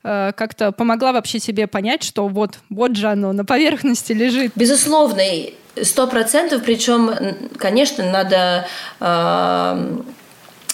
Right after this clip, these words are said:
Speaker 2: сказать, что для меня готовка — это огромное удовольствие, при этом это не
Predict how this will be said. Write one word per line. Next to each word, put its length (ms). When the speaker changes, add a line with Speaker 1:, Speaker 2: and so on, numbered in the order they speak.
Speaker 2:
сказать, 540
что 720
для 120
меня 200
готовка — 440
это 120
огромное 540
удовольствие, 720
при 240
этом 280
это 200
не 460